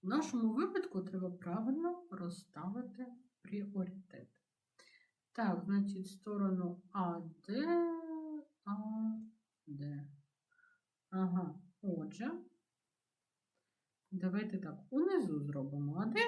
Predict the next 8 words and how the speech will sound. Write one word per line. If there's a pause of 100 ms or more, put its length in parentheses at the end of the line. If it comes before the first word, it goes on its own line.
(120)
щоб
ми
опустили
і
було
все
красиво, (100)
так?